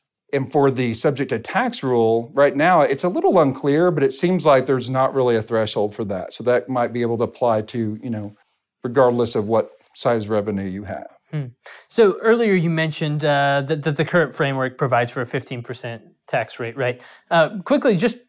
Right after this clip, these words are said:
Speaker 2: give us a, an idea of why fifteen percent. Where did that number come from?
Speaker 1: Yeah, absolutely. So that's, to me, that's an interesting question because you look around the globe, most, most tax rates are well above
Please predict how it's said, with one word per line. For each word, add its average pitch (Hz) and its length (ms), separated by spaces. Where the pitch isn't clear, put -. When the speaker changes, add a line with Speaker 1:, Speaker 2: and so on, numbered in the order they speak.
Speaker 2:
give 262 140
us 277 120
a, 226 240
an 180 100
idea 165 260
of 135 120
why 143 280
fifteen 147 360
percent. 123 360
Where 143 120
did 143 120
that 123 140
number 117 220
come 117 200
from? 120 260
Speaker 1:
Yeah, 208 140
absolutely. 156 580
So 131 120
that's, 170 280
to 170 80
me, 240 100
that's 214 180
an 156 100
interesting 139 440
question 120 460
because 120 440
you 147 60
look 170 140
around 165 220
the 160 80
globe, 113 400
most, 143 440
most 175 200
tax 143 280
rates 139 200
are 127 100
well 123 260
above 113 400